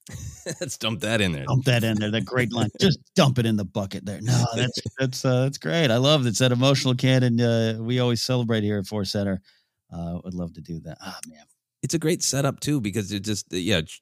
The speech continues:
Speaker 1: Chewie really gets a lot of great moments in the sequel trilogy, I think. Uh, great comedy moments in The Last Jedi with the Porg business, but that, that great moment is people memed of, like, Chewie being, like, the, uh, the uncle or, you know, the stepdad who's just like,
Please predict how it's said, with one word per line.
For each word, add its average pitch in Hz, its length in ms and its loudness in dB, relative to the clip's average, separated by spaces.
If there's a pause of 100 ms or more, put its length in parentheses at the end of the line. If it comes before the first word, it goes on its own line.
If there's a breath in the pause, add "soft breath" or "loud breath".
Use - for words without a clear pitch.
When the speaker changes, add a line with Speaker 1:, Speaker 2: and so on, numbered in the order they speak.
Speaker 1:
Chewie 262 320 2
really 95 300 6
gets 80 180 0
a 76 60 -4
lot 78 340 0
of 76 80 -2
great 71 200 -4
moments 73 300 -8
in 73 80 -8
the 71 60 -6
sequel 73 300 -8
trilogy, 69 420 -4
I 67 140 -6
think. 67 380 -8
Uh, 65 380 -8 (220)
great 82 320 0
comedy 82 380 0
moments 78 360 -2
in 76 160 -6
The 71 80 -4
Last 69 260 -6
Jedi 90 320 4
with 76 180 -4
the 67 180 -6 (120)
Porg 98 320 0
business, 95 380 -4
but - 160 -6
that, 71 220 -4 (580 soft breath)
that 87 260 -4
great 110 340 2
moment 95 300 0
is 76 80 -4
people 85 280 -2
memed 80 440 -2
of, 65 120 -8
like, 67 260 -6 (100)
Chewie 73 520 -4
being, 71 480 -4
like, 67 340 -10
the, 67 240 -6
uh, 65 220 -8 (160)
the 76 240 -6 (160)
uncle 80 380 -4
or, 69 480 -4
you 76 120 -6
know, 73 140 -6
the 69 100 -6
stepdad 71 540 -6
who's 73 160 -6
just 71 180 -6
like, 71 180 -4